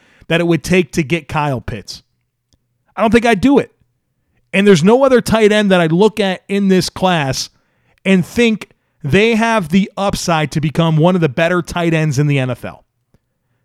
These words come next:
And so for those reasons, I just don't think this is a viable idea when it comes to the Bills' strategy. Getting an upper echelon tight end, sure, I'm in on that idea.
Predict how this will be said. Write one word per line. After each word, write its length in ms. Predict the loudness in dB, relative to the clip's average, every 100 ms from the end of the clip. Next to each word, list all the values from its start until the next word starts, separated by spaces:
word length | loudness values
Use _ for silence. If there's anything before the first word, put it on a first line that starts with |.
| _ _ _
And 120 | -8 -2
so 480 | 4 4 4 0 -6 _ _ _
for 140 | 2
those 280 | 6 6 4
reasons, 360 | 2 0 0 0
I 100 | 0
just 260 | -2 -2
don't 240 | -2 -2 -4
think 420 | -2 -2 -2 -12 _ _ _ _ _ -2
this 280 | 2 2
is 120 | 0 -2
a 100 | 0
viable 640 | 0 0 0 2 0 0
idea 760 | -4 -6 -6 -6 -2 -2 -2 -10 _ _ _ _ _ _ _ _ _
when 200 | -4 -2
it 120 | -4
comes 300 | -2 -4 -4
to 200 | 0 2
the 120 | 2
Bills' 240 | 0 -2 -2
strategy. 500 | -4 -2 -2 -4 -8 _ _ _
Getting 280 | 0 0 2
an 60 | 2
upper 240 | 4 4
echelon 420 | 2 2 2 2
tight 300 | 0 -2 2
end, 300 | 2 2 0 -8
sure, 500 | -8 -2 -2 -2 -4
I'm 160 | -6 -6
in 220 | -4 -2
on 160 | 0 0
that 200 | 0 -2
idea. 400 | -4 -8 -12